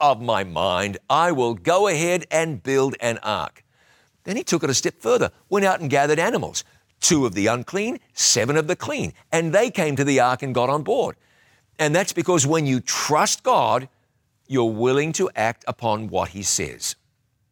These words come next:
Hebrews eleven seven says, "By faith, Noah, being warned of things not yet seen," divinely warned,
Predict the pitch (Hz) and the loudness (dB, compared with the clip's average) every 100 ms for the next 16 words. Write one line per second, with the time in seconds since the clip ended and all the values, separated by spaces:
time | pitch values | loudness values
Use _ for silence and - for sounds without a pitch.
0 | _ 147 127 127 107 - 120 127 117 107 | _ -2 0 -2 0 2 2 0 -2 0
1 | - 143 101 82 - 104 113 120 85 120 | 2 0 -2 -4 -2 0 0 -2 -2 -2
2 | 107 92 - - 131 80 - 98 110 143 | -2 -4 -4 -2 -2 -4 -12 -8 -2 0
3 | 87 64 - _ _ _ _ - 139 139 | 0 -6 -12 _ _ _ _ -2 0 0
4 | 123 131 160 190 208 190 - _ - 156 | 0 2 2 2 0 -4 -8 _ -2 -2
5 | - - 165 156 127 123 139 185 - 208 | -2 -4 -2 -2 -2 -2 0 -2 -2 -2
6 | - - 98 73 80 113 101 139 262 131 | 0 -2 -4 -8 -6 -2 0 0 -2 -4
7 | 76 73 - _ | -4 -10 -12 _